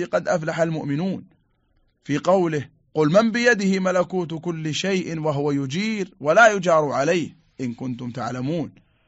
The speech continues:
والعرب تقول: "أنا جار لك وصاحب من فلان"، أي مجير لك منه.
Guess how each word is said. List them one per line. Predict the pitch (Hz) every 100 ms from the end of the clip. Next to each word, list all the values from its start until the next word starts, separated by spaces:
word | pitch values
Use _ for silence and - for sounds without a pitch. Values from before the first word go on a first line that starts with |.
| _ _ _ _ _ _
والعرب | 120 123 151 175 151 139
تقول: | 143 135 202 190 175
"أنا | 170 160
جار | 151 160 156 151
لك | 143 190 185
وصاحب | 170 165 151 220 185 170 156
من | 143 131
فلان"، | 120 127 151 143 - _ _ _ _ _ _ _ _ _ _ _
أي | 139
مجير | 147 165 220 247 190
لك | 175 160
منه. | 147 170 123